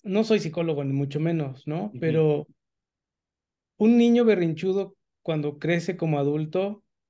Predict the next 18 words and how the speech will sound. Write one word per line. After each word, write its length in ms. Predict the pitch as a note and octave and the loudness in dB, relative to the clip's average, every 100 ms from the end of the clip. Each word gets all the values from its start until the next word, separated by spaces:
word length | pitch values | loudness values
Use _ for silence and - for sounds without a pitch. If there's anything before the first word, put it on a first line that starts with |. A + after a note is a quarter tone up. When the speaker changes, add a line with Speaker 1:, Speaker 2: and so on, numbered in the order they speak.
| _ _ _ _ D#3 | _ _ _ _ -2
Speaker 1:
va 80 | F3+ | 0
a 60 | |
tener 260 | F3+ F#3+ F#3 | 0 0 -2
cierto 420 | - F3+ E3 F3+ | -2 -2 -2 -6
tipo 260 | F3 - D#3 | -6 -4 -2
de 80 | D3 | -2
familia. 440 | D3+ E3 F3 D3 | -4 -4 -4 -4
No 160 | E3 G3+ | -2 -2
a 60 | |
fuerzas 440 | A3+ A3+ A3 A#3 F#3 | 2 0 0 -4 -2
va 60 | F3 | -2
a 40 | |
repetir 440 | A3 A3+ D#3+ E3+ E3 | -2 -6 -6 -6 -4
el 120 | E3 | -4
mismo 300 | D#3 D#3 D#3 | -4 -6 -8
patrón. 640 | C#3 D3 D3+ C#3+ C#3 - | -8 -2 -2 -2 -6 -12
Speaker 2:
Ujú, 360 | B2+ A#2+ B2+ D#3+ _ | -14 -8 -8 -8 _
ujú. 220 | - - | -18 -10